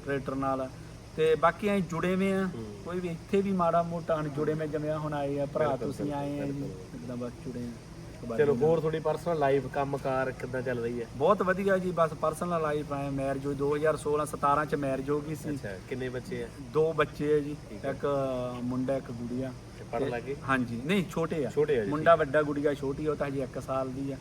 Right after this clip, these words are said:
Speaker 2: ਅੱਛਾ।
Speaker 1: ਤੇ ਮੁੰਡਾ ਛੇ ਸਾਲ ਦਾ।
Speaker 2: ਛੇ ਸਾਲ ਦਾ।
Speaker 1: ਤੇ ਬਹੁਤ ਖੁਸ਼ ਆ ਜੀ, ਮਾਤਾ ਵੀ ਇੱਥੇ ਆ ਸਾਰੇ।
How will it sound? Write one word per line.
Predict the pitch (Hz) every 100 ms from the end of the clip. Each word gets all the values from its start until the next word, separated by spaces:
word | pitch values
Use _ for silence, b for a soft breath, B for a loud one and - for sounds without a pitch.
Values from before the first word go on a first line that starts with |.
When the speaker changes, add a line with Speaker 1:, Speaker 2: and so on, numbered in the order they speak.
| 123
Speaker 2:
ਅੱਛਾ। | - 113
Speaker 1:
ਤੇ |
ਮੁੰਡਾ | 135 139 135
ਛੇ | 131 123
ਸਾਲ | 110 117 117 117
ਦਾ। | 120
Speaker 2:
ਛੇ | 107
ਸਾਲ | - 90
ਦਾ। | 85 - -
Speaker 1:
ਤੇ | 120 110 107
ਬਹੁਤ | 113 151 160
ਖੁਸ਼ | 131 123
ਆ | 131
ਜੀ, | 127 127
ਮਾਤਾ | 127 127 127 143
ਵੀ | 147
ਇੱਥੇ | 139 - 131
ਆ | 120
ਸਾਰੇ। | 127 131 127